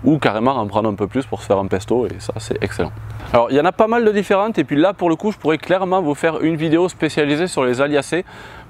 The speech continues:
parce qu'il y en a vraiment un paquet. Et moi il y a un truc que je me, une question que je me pose depuis un moment, c'est pourquoi il n'y a pas plus de gens qui cultivent ça, à savoir que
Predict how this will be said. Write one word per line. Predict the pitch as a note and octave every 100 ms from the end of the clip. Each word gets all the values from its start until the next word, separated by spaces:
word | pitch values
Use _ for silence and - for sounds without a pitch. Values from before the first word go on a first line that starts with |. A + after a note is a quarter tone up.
| -
parce | C3 -
qu'il | D3
y |
en |
a | E3
vraiment | B2+ B2 E3 E3+
un | C#3+ C#3+
paquet. | C#3+ - F#3 G3+ -
Et | E3+ A3
moi | E3+
il | D#3
y |
a |
un | D#3
truc | C#4+
que | B3+ E3
je | C#3+
me, | C#3 C#3+ C#3+
une | C#3+
question | E3 - A#3
que |
je | F3
me | C3+
pose | G3+ G3
depuis | D3 F3+
un |
moment, | F#3+ G3
c'est | A3 G3+ - - - -
pourquoi | E3+ D#3+ D4
il |
n'y | B3
a |
pas | G#3+
plus | - B3 B3
de | G3
gens | G3
qui | G#3+ E3
cultivent | F#3+ G3 G3+ F3
ça, | F3+ G#3 - - D3+ C3+
à | D3+
savoir | - F3 G#3
que | - F#3 A3